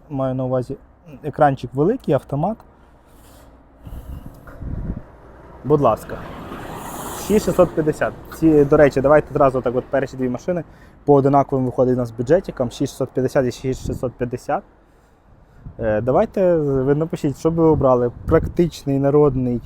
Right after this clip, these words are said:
е, Renault Modus чи, е, більш вже такий, е, машина,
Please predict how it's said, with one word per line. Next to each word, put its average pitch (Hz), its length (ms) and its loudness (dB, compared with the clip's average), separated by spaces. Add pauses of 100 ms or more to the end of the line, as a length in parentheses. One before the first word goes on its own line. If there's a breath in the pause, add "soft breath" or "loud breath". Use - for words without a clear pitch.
(460)
е, 117 580 -4
Renault 139 420 -2 (560 soft breath)
Modus 240 500 -4
чи, 185 440 -8 (460 soft breath)
е, 120 80 0
більш 139 220 0
вже 131 160 -4
такий, 127 420 -4 (420 loud breath)
е, 117 280 -4
машина, 120 560 -4